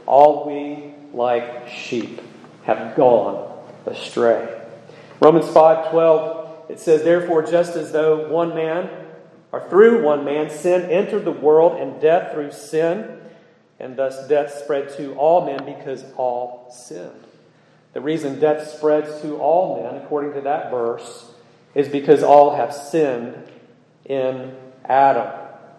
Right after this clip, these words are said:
Remember back in Genesis three, Adam and Eve fell into sin. They disobeyed God, and we fell with him because what he did,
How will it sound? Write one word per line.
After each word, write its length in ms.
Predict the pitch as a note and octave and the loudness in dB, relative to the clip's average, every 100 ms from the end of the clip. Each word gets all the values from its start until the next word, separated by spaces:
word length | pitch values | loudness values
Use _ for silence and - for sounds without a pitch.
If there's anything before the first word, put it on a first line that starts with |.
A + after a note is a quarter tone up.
| _ _ _ _ _ _ _ _ - | _ _ _ _ _ _ _ _ -12
Remember 320 | A2+ B2 A#2+ | -6 -4 2
back 260 | B2+ B2+ B2+ | 4 4 2
in 80 | |
Genesis 420 | B2+ C3 B2+ B2 - | -4 -4 -6 -14 -8
three, 260 | C3+ B2+ | -6 -4
Adam 300 | A#2 C3 C3 | -2 -2 -2
and 20 | |
Eve 220 | C3+ C3 C3 | -8 -6 0
fell 200 | B2+ B2+ | 0 0
into 240 | - A#2+ | -6 -16
sin. 480 | - - A#2+ G#2+ - - - - _ _ _ _ | -16 -8 -6 -6 -12 -20 -20 -20 _ _ _ _
They 80 | - | -12
disobeyed 580 | A2 C3 B2+ A#2+ A#2+ A#2 | -4 -2 -2 0 0 2
God, 240 | B2 A#2 | 4 6
and 220 | - A#2+ B2+ | 4 -2 -2
we 180 | E3 | -4
fell 420 | E3 E3+ D#3+ D3+ C3+ | -4 2 4 4 2
with 240 | D#3 D3+ | 0 0
him 120 | B2+ | -8
because 300 | - - C3 | -10 -10 -8
what 160 | B2 A#2+ | -8 -8
he 260 | - E3 | -8 -10
did, 480 | D#3+ E3+ F3 F3 - | -4 2 2 2 -6